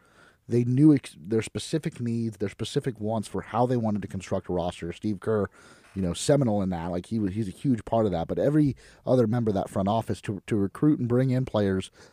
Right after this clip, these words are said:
like a Jordan Poole, who would probably, like, for most other teams, would be a thirty, thirty-five minute a night player. He played, like, twenty minutes a night because obviously you've got Curry and Thompson that are gonna play the one and two for Golden State as much as possible when they're healthy.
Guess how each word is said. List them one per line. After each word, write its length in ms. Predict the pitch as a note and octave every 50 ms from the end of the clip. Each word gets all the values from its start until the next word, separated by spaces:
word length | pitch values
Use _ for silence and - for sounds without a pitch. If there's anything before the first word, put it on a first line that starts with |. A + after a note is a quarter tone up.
| _ _ _ -
like 200 | - A2+ - A#2+
a 40 |
Jordan 380 | A2 F#2+ G#2+ G2+ G2+ G2 F#2 F2+
Poole, 400 | - - - G#2 F#2+ F2+ E2+ E2
who 340 | F2+ G2+ F#2+ F#2+ F2+ F2 - _ _ _ _ _ _ -
would 180 | - D#3 D#3+ -
probably, 400 | - C#3+ D#3+ G#3 F#3 G3+ G#3 F#3
like, 200 | D3 B2 G#2+ - _ _
for 160 | - - C3+ A#2
most 380 | G#2+ A#2+ C#3+ D#3+ F#3+ - -
other 140 | F#3+ F3+ F3+
teams, 460 | - - E3+ D#3 F3 F#3 F#3+ F3+ - - - - - - _
would 140 | - C3+ C#3
be 120 | C#3+ D3
a 140 | C#3+ C#3+ C#3 - - -
thirty, 320 | - A2+ B2+ C3+ C#3 C3+
thirty-five 480 | B2 - B2 B2+ C3 - - A#2+ B2+ B2
minute 260 | B2 A#2 A2 A#2 A2
a 60 | A2
night 220 | G#2 G2+ G#2 - -
player. 340 | - B2 D#3+ F3 A#2 G2 G2+
He 140 | G#2 G#2
played, 360 | G#2 - - A#2 A#2 A2+ A#2 A2
like, 180 | G#2 G#2+ - _ _ _
twenty 280 | - - A#2+ B2 D#3+ D3
minutes 300 | G2 E2 D#2+ D#2+ - -
a 40 | E2
night 220 | D#2 C#2+ C#2+ F2
because 240 | F2 F2 - G2+ F2
obviously 380 | F2+ F#2 F#2+ F#2+ F#2 - G#2 F2+
you've 140 | E2+ E2
got 200 | E2 F2 D#2 -
Curry 300 | - - F#2+ F2+ F2+ F2
and 100 | E2+ E2
Thompson 400 | E2+ G#2 G2 G2+ G2 - G#2 F#2
that 140 | F2 F2 E2+
are 60 | E2
gonna 200 | D#2 F2 E2+ D#2+ - _ _ _ _ _ _ _ _ -
play 180 | - C#3 C#3
the 80 | B2 A#2
one 220 | G2 G2+ G2+ G2
and 100 | F#2 F2+
two 160 | - - D3+
for 140 | D3 - B2
Golden 300 | G#2 F2+ G2+ G2 G#2 G2
State 260 | F#2 - G2 F2+ E2+
as 100 | F2 E2
much 180 | G2 F#2+ F2+ -
as 120 | - -
possible 720 | - - - - B2+ C#3 D#3 - - A#2 F2+ E2+ E2+ F#2
when 120 | F#2+ F#2 E2+
they're 200 | F2+ E2+ D#2 -
healthy. 440 | - D#3 E3+ - - F2+ F2 E2+ -